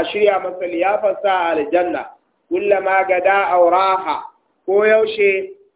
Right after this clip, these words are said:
ya sauko ya tayi da sahe, ko kuma ya tayi da maraice. Wanda kuma za mu ga shi ma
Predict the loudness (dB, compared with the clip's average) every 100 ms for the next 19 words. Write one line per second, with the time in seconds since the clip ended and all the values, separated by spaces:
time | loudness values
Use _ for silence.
0 | _ -2 0 0 -2 0 0 4 4 4
1 | 2 0 0 0 0 0 0 0 -2 -4
2 | -6 -16 _ _ -4 -2 0 -2 0 0
3 | 0 -2 -10 _ -2 -2 2 4 4 2
4 | -2 -6 -10 -12 -14 -16 _ _ _ _
5 | _ _ -6 0 0 0 2 2 2 0
6 | -6 -18 _ _ _ -4 -2 -2 -2 -4
7 | -4 -2 0 0